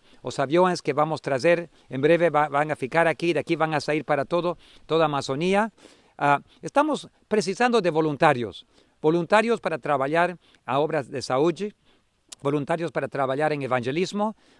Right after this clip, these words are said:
voluntários médicos com profissões médicas, ah, de, na saúde, e também pilotos mecânicos para trabalhar aqui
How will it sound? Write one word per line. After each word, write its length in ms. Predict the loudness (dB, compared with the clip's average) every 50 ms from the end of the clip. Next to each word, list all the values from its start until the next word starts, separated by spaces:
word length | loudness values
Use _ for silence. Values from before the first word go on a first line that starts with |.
| _ -4
voluntários 560 | -2 -2 -2 0 0 0 0 0 -2 -2 -4
médicos 460 | -4 -4 -2 -2 -2 -2 -4 -4 -4
com 120 | -6 -6
profissões 640 | -6 -6 -6 -6 -6 -4 -4 -4 -4 -4 -8 -10 -14 _ _ _ _ -10
médicas, 680 | -4 -2 -2 -2 -2 -2 -4 -4 -4 -4 -6 -12 _ _ _ _ _ -4
ah, 220 | -2 -2 -2 -2
de, 160 | -2 -4 -4 -4 -4 -6
na 100 | -6 -4
saúde, 580 | -2 0 2 4 4 4 2 0 -2 -4 -6 -10 _ _ _ _ _ -10
e 100 | -6 -4
também 340 | -4 -2 -2 -2 -2 -2
pilotos 640 | -4 -6 -6 0 4 4 4 4 4 0 -4 -4 -6 -12 _ _
mecânicos 680 | -8 -8 -2 2 4 4 4 2 0 -2 -4 -6 -6 -8 _ _ _
para 200 | -6 -4 -2 -2
trabalhar 460 | 0 0 0 2 2 2 2 2 2
aqui 400 | 2 0 -2 -2 -2 -2 -4 -6